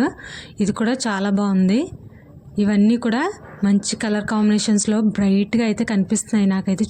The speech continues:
చాలా బాగా నచ్చాయి. వన్ ట్వంటీ నైన్, వన్ ఫార్టీ నైన్, ఇది కూడా వన్ ఫార్టీ నైన్,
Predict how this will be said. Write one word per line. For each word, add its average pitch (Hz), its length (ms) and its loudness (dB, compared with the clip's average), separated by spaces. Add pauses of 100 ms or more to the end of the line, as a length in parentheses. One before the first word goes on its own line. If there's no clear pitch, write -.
చాలా 196 380 -2
బాగా 202 140 2
నచ్చాయి. 190 400 0 (180)
వన్ 180 180 0
ట్వంటీ 196 400 0
నైన్, 185 260 2 (200)
వన్ 190 120 2 (120)
ఫార్టీ 214 320 0 (100)
నైన్, 180 280 2 (840)
ఇది 208 180 0
కూడా 233 220 0
వన్ 208 220 2
ఫార్టీ 208 260 0 (100)
నైన్, 196 260 4